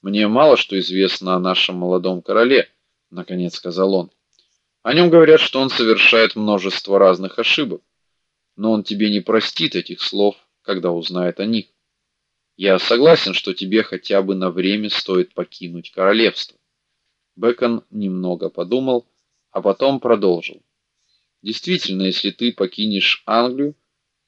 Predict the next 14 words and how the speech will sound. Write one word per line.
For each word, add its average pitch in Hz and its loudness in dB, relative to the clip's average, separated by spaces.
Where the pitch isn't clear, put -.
почему 156 0
бы 165 0
тебе 123 -4
не 131 -4
отправиться 101 0
в - -20
Китай? - -18
Дорога 131 4
на 98 2
восток 92 -2
не 95 -4
более 90 0
опасна, 123 -2
чем 92 -6